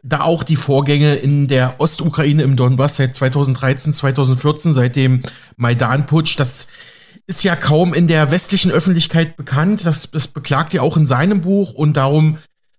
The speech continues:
hat Herr Doktor Bittner dieses Buch geschrieben. Darum machen wir heute unser Interview. Wir versuchen natürlich hier in den alternativen Medien eine gewisse Aufklärung. Aber was, was denken Sie, warum erreicht das die Masse nicht? Gibt's da auch gewisse,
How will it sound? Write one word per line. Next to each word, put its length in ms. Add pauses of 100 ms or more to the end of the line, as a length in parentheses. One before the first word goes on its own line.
hat 360
Herr 280
Doktor 260
Bittner 220
dieses 260
Buch 240
geschrieben. 380
Darum 180
machen 220
wir 100
heute 180
unser 280
Interview. 400
Wir 100
versuchen 440
natürlich 380
hier 140
in 60
den 160
alternativen 680
Medien 540 (540)
eine 160
gewisse 320
Aufklärung. 600
Aber 420 (320)
was, 300
was 140
denken 260
Sie, 260
warum 280
erreicht 480
das 160
die 120
Masse 360
nicht? 280
Gibt's 200
da 80
auch 260 (140)
gewisse, 580